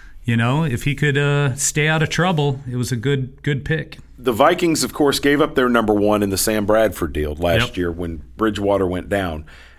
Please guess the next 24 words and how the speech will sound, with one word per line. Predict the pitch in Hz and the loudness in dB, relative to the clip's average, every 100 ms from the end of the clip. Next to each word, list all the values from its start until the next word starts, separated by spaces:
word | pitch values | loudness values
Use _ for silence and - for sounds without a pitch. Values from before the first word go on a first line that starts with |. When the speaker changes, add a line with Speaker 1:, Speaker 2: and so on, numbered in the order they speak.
| - | -2
Speaker 2:
And | 107 98 87 | 0 0 0
that's | 117 131 98 | 2 2 2
a | 90 | 0
question | - - 104 - 98 | -2 0 0 0 -2
for | 101 | -2
another | 95 92 87 | 0 0 0
day | 80 107 92 | 2 2 2
as | - | 0
to | 95 | -2
what | 87 98 | -2 -2
they | 92 | -2
do | 85 87 | -2 -4
now. | 85 87 | -6 -8
Bridgewater | 69 92 92 95 98 90 | -6 -6 -4 -2 0 -2
coming | - 95 90 | -4 -4 -4
off | 85 | -4
the | 95 | -2
injury, | 117 120 117 117 110 | -2 -2 -2 0 0
Sam | - 101 95 | -2 -2 0
Bradford | 101 107 107 - 104 | 2 2 0 -2 -2
got | 95 92 | 0 -2
in | 78 | -4
the | - | -2
playoffs. | 127 117 107 107 | 2 4 2 0